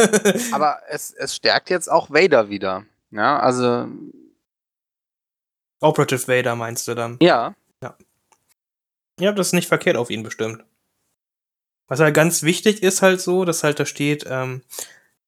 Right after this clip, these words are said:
Speaker 1: äh, man kriegt halt die Aim-Tokens hier nur, wenn man die Aim-Aktion halt performt, also nicht durch irgendwelche anderen Effekte kriegt man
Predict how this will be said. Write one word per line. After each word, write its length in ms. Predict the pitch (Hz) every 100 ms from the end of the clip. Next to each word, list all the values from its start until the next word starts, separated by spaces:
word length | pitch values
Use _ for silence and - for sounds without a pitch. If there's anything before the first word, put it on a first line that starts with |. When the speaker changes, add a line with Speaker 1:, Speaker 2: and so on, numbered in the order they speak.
| _ -
Speaker 1:
äh, 160 | 143 139
man 180 | 143
kriegt 340 | 143 196 196 -
halt 220 | 190 185
die 160 | 165 147
Aim-Tokens 680 | 175 190 - 180 - 175
hier 180 | - 160
nur, 240 | 156 185 170
wenn 100 | 147
man 160 | 147
die 160 | 139 -
Aim-Aktion 1000 | 135 185 220 185 190 - 185 185 220 190
halt 200 | 196 208
performt, 540 | 196 - 185 254 -
also 220 | 131 127 143
nicht 180 | 147 139
durch 140 | 143 -
irgendwelche 500 | 147 147 139 - -
anderen 340 | 131 175 180
Effekte 400 | 175 185 175 180
kriegt 260 | 175 180 -
man 240 | 175 180